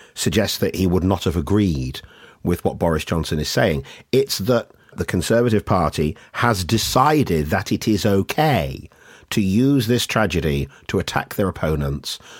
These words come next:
to stoke fear to a certain extent, to say, "The only safe outcome for you and your family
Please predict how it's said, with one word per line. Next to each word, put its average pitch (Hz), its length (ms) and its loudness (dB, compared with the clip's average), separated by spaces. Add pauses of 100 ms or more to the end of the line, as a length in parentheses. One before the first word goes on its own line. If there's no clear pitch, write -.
(140)
to 139 100 0
stoke - 380 2
fear 170 360 4
to 104 120 0
a 90 40 2
certain 82 320 0
extent, 67 440 -4
to - 80 -4
say, 107 420 2 (460)
"The 131 240 2
only 156 240 4
safe 143 420 2
outcome 87 540 2
for - 80 -4
you 107 200 4
and 98 80 4
your 98 140 2
family 87 640 0